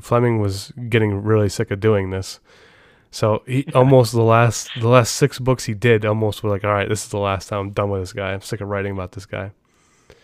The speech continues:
Speaker 2: Which I always wondered if that first chapter of Bond, I said it was just like Sherlock Holmes, right?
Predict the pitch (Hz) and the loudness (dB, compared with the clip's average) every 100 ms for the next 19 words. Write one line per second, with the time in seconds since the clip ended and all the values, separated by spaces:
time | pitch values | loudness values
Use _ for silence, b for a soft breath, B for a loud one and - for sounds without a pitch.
0 | b b b b _ 123 143 165 170 117 | b b b b _ -4 0 0 -2 -4
1 | 131 156 101 82 90 107 110 - - - | -8 -4 -4 -4 -4 -4 -4 -6 -12 -12
2 | - 127 127 - 113 113 113 95 - 104 | -4 -4 -4 -6 -8 -8 -8 -8 -4 -4
3 | 98 85 85 123 117 95 104 - 87 - | -2 -6 -4 -2 -2 -2 -6 -6 -6 -6
4 | 92 82 - - 143 92 76 71 71 78 | -6 -6 -6 -2 -2 -2 -8 -14 -12 -12